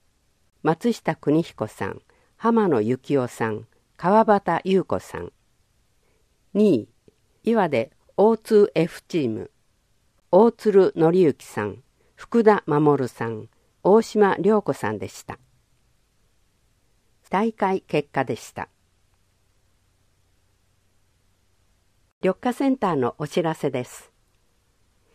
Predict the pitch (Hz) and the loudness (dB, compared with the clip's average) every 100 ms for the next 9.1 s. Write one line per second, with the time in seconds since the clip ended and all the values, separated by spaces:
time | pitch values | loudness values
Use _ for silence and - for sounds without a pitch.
0 | _ _ - 254 262 240 - 147 113 - | _ _ -6 0 0 0 -2 -2 -2 -6
1 | - 202 240 247 226 147 123 87 _ - | -4 0 0 -2 -6 -6 -6 -8 _ -2
2 | 185 208 - - 156 - _ - 147 196 | 0 -2 -6 -6 -6 -6 _ -6 0 2
3 | 233 226 196 - 135 143 143 131 123 - | 2 2 0 0 -2 -2 -2 -4 -6 -8
4 | 117 117 - _ _ _ _ _ _ _ | -10 -10 -16 _ _ _ _ _ _ _
5 | _ _ _ _ _ - 180 170 143 - | _ _ _ _ _ -6 -4 0 -2 -4
6 | - 220 220 214 156 117 95 92 - _ | 0 0 2 0 -2 -8 -10 -12 -16 _
7 | _ _ _ _ _ _ _ _ _ _ | _ _ _ _ _ _ _ _ _ _
8 | _ _ _ _ - 196 208 247 233 202 | _ _ _ _ -4 -2 -2 0 2 2
9 | 170 | 0